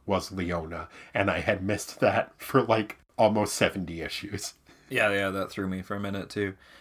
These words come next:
Speaker 2: Uh, and then just one last bit of fashion to chat about in the parade scene on that, that opening panel. There is a very nicely dressed policeman. He looks like he's wearing a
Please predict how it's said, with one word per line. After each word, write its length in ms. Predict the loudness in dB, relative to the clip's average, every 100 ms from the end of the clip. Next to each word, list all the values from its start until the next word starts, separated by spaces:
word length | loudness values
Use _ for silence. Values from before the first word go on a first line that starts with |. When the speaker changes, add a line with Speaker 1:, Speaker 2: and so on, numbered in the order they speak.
| -2
Speaker 2:
Uh, 200 | 4 6 6
and 180 | 4 6
then 240 | 4 2
just 220 | -6 0
one 180 | 4 6
last 320 | 6 4 2
bit 140 | 0 0
of 140 | 0 -6 -12
fashion 640 | 0 2 2 2 -2 -2
to 220 | -4 -6 -6 -10
chat 300 | -2 0 0
about 460 | 4 4 4 -2 -12 _ -6
in 160 | -2 2
the 180 | 2
parade 480 | 2 4 4 4 0
scene 400 | -4 -6 -6 -8
on 220 | -8 -8
that, 280 | -6 -6 -4
that 120 | 0 0
opening 400 | 0 -2 -4 -4
panel. 440 | -6 -4 -6 -8 -14 _ 2
There 180 | 4
is 80 | 4
a 140 | 0 0
very 400 | 4 6 6 2
nicely 480 | 2 0 0 -4
dressed 320 | 2 2 2 -2
policeman. 560 | -6 -4 -4 -6 -10 -12 _
He 480 | -4 -2 -2 -6 -8
looks 260 | -4 -2 0
like 160 | 0 0
he's 180 | -6
wearing 380 | -2 0 2 0
a 320 | -2 -2 -4